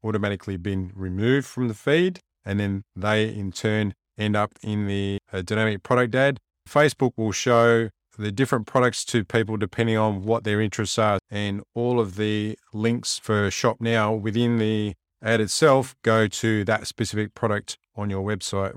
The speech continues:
so that it's very tailored for each individual. And that is it. So for any of you who jumped to the end of the video, what we've done is we've walked through how to create a custom export of your new products from your e-commerce system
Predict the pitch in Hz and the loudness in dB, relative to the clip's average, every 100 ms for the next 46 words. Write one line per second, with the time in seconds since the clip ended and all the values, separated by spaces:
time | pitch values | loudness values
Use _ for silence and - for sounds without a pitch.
0 | - - - 104 101 98 101 - _ 110 | -16 -8 0 2 2 -2 -6 -10 _ 0
1 | 113 113 - 107 104 98 - 98 104 95 | 2 2 2 2 2 -2 -6 -6 -6 -8
2 | 104 95 98 90 95 95 90 - _ 127 | -8 -6 -6 -6 -4 -6 -8 -16 _ 0
3 | 131 135 131 127 135 139 139 131 123 160 | 2 2 2 2 2 2 0 0 2 0
4 | 117 - 131 123 123 110 143 139 120 117 | 0 -2 2 4 4 4 2 2 2 2
5 | 113 90 113 127 120 107 117 117 104 104 | 2 2 2 2 0 -2 0 2 0 0
6 | 127 131 131 127 123 120 110 98 - 127 | 2 4 4 2 0 -2 -4 -6 -6 0
7 | 123 120 92 101 113 127 - 123 107 117 | 2 2 -2 -4 0 0 0 0 2 2
8 | 120 - 110 - 113 113 104 104 98 - | 0 -2 -6 0 2 2 -2 -4 -6 -2
9 | 131 - 131 123 117 - _ 120 127 - | -2 0 0 2 0 -4 _ -2 -2 -2
10 | - 123 123 120 101 104 101 92 113 101 | -2 0 2 0 -2 -2 -2 -6 -8 -6
11 | 98 95 117 135 - 131 123 - - 110 | -4 -2 0 0 0 0 0 -4 -2 0
12 | 101 117 113 - 127 117 - 120 - 127 | -2 -4 -6 -4 -2 -2 -2 -4 -4 -4